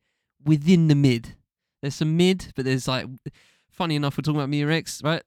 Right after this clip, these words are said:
<laughs> There's some worthy, there's some fucking worthy shit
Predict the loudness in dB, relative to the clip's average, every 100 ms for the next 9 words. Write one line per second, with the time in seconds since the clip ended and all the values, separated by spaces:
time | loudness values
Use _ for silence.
0 | -2 -4 4 4 4 -4 -4 -2 -4 -6
1 | -2 0 0 0 -2 -4 _ _ _ _
2 | -8 -4 -6 -6 -8 -6 -2 -2 0 0
3 | -2 -4 -2 -2 -2